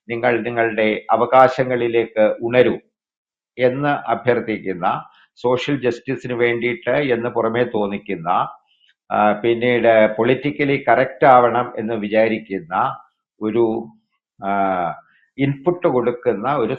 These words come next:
സംഘടന, സംഘടന എന്നല്ല, അതൊരു, ഒരു, ഒരു കൂട്ടം ആളുകളാണ്.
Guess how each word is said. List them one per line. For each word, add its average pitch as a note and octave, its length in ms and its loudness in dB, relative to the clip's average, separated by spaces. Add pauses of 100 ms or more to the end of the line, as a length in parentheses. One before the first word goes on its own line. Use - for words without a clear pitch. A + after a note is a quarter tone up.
സംഘടന, A#2 560 0
സംഘടന A#2+ 460 2
എന്നല്ല, D3 600 -2
അതൊരു, C#3+ 320 0
ഒരു, D3+ 400 -2 (380)
ഒരു C#3 140 0 (460)
കൂട്ടം F3 580 2
ആളുകളാണ്. A#2 640 4